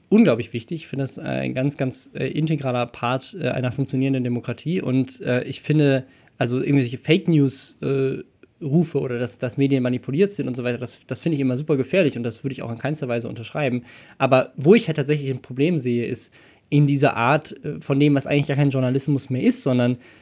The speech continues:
die Art und Weise, wie man eben richtigen Journalismus heutzutage finanziert, ist, indem irgendwelche unterbezahlten Redakteure am Fließband irgendwelche dummen Artikel raushauen müssen zu, zu Influencern,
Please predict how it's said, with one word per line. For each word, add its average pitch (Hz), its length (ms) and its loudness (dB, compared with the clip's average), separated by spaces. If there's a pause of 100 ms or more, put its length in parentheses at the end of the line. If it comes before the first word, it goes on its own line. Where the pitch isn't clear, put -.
(160)
die - 100 -2
Art 151 160 2
und 147 120 4
Weise, 131 380 2
wie 190 140 4
man 165 180 6
eben 131 260 0
richtigen 160 320 2
Journalismus 123 520 -4
heutzutage 120 420 -4
finanziert, 139 640 -2 (340)
ist, 170 240 4
indem 135 340 2
irgendwelche 131 800 4 (300)
unterbezahlten 131 680 4
Redakteure 123 720 -2
am 123 140 -4
Fließband 156 580 2
irgendwelche 127 280 -2
dummen 143 280 2
Artikel 151 320 0
raushauen 117 480 0
müssen 147 500 -2
zu, 135 180 -10 (120)
zu 131 180 -6
Influencern, 123 640 -4